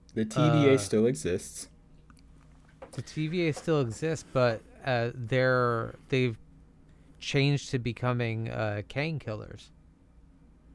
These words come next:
Speaker 1: They're concerned about Kang, and the problem with Kang is what He Who Remains said in season one, which is that the, the multiversal war leads to incursions, which leads to the destruction of timelines.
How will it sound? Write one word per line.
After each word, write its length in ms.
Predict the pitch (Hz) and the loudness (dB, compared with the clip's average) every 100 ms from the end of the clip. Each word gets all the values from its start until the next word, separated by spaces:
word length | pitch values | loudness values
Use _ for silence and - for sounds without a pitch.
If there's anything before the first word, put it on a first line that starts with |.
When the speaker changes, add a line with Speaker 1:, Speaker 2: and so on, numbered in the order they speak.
| - - - - - - - - | -20 -20 -20 -18 -18 -16 -20 -2
Speaker 1:
They're 100 | - | 2
concerned 500 | 123 139 135 - 180 | 4 4 2 4 4
about 280 | 170 135 120 | 8 8 8
Kang, 340 | - 165 165 127 | 6 6 8 8
and 100 | 113 | 8
the 60 | |
problem 300 | 110 165 185 | 10 8 10
with 160 | 120 110 | 6 4
Kang 300 | 165 180 131 | 2 4 6
is 140 | 110 | 6
what 140 | 113 107 | 4 4
He 160 | 139 | 2
Who 140 | 120 123 | 6 8
Remains 340 | 110 117 117 | 8 6 4
said 160 | 127 110 | 4 4
in 80 | |
season 480 | 98 120 110 104 95 | 2 2 2 2 0
one, 260 | 113 78 78 - - | 0 -2 -6 -14 -6
which 180 | 104 - | -4 -2
is 140 | 95 | 0
that 340 | 104 98 87 - 104 | 2 2 0 -6 -6
the, 340 | 101 101 95 | -2 0 -2
the 160 | 78 98 | 0 0
multiversal 840 | 98 104 127 131 113 110 110 110 | 2 4 4 4 4 4 4 2
war 320 | 98 98 110 104 | -2 4 4 4
leads 340 | 101 101 - | 2 0 -2
to 140 | - | -4
incursions, 880 | 92 87 110 107 120 156 170 160 - - - - - - - - | -4 -2 0 2 2 0 -2 -6 -12 -18 -20 -20 -20 -20 -20 -8
which 240 | 104 - | -6 0
leads 240 | 117 110 - | 2 2 2
to 100 | 113 | 2
the 160 | 101 | 2
destruction 640 | 98 - - 110 110 - 98 | 0 -2 2 2 2 -2 -4
of 100 | - | -4
timelines. 720 | - 98 101 82 80 78 - | -4 -2 -2 -4 -6 -10 -20